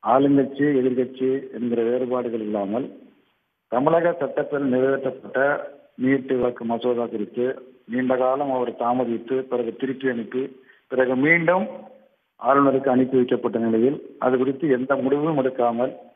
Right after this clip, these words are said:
குடியரசுத் தலைவருக்கு அனுப்பாமல் அது தாமதப்படுத்துவது கடும் கண்டனத்திற்குரியது.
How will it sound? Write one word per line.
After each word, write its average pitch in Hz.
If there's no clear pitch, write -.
குடியரசுத் 135
தலைவருக்கு 123
அனுப்பாமல் 120
அது 113
தாமதப்படுத்துவது 135
கடும் 127
கண்டனத்திற்குரியது. 117